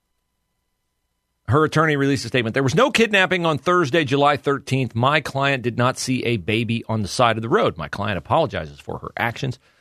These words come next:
To this community, the volunteers who were searching for her, to the Hoover Police Department and other agencies as well, as to her friends and family. We ask for your prayers for Carly as she addresses her issues and attempts to move forward, understanding that she made a mistake in this matter. Carly again asks for your forgiveness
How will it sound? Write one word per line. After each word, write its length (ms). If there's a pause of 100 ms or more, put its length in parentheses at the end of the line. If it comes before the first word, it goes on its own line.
(220)
To 100
this 220
community, 340
the 80
volunteers 420
who 60
were 100
searching 320
for 100
her, 160
to 120
the 100
Hoover 260
Police 280
Department 380
and 80
other 220
agencies 480
as 100
well, 320 (320)
as 160
to 120
her 120
friends 260
and 140
family. 400 (1080)
We 180
ask 240
for 120
your 120
prayers 380
for 100
Carly 400
as 80
she 160
addresses 380
her 120
issues 340
and 80
attempts 280
to 80
move 160
forward, 320
understanding 440
that 100
she 100
made 140
a 40
mistake 360
in 80
this 140
matter. 220
Carly 360
again 200
asks 220
for 80
your 140
forgiveness 540